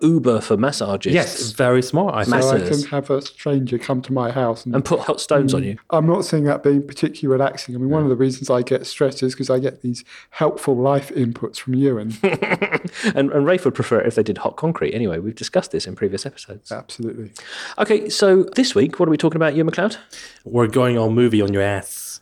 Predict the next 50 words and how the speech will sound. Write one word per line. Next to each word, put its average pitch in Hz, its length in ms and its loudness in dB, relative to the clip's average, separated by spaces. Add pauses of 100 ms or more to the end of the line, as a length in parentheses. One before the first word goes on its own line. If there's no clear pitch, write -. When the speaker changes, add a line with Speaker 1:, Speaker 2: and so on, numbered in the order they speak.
Speaker 1:
Right, 95 440 0
so 104 420 -2
Speaker 2:
Yeah. 98 140 -2 (160)
Speaker 1:
much 135 300 0
against 117 240 0
my 110 100 2
better 95 220 0
judgment, 98 440 -4
'cause 104 140 -6
I 101 120 -2
am 98 240 -2
not 101 240 0
a - 40 -8
big 95 280 -4
movie 101 300 2
fan, 95 360 -8
you've 101 260 -6
persuaded 123 560 0
me 87 260 -10 (320)
that - 260 -2 (280)
tech - 440 -4
in 113 280 2
movies 98 400 -2
is 90 100 -8
something 92 220 -4
we 92 80 -6
need 92 80 -8
to - 60 -14
talk - 200 -10
about. 85 180 -8
Speaker 2:
Yeah, 131 140 2
I 143 80 0
think, 127 380 -4
well, 127 140 4
mobile 156 440 2
phones 117 500 2
and 110 180 0
technology 113 580 0
in 101 140 0
movies, 98 320 2
I 92 80 0
think, - 240 -8
is 92 80 -2
something 101 260 -2
we 95 80 0
should 107 320 0 (100)
actually 104 340 -4
look 95 220 -2
at. - 240 -4 (100)
And 101 580 0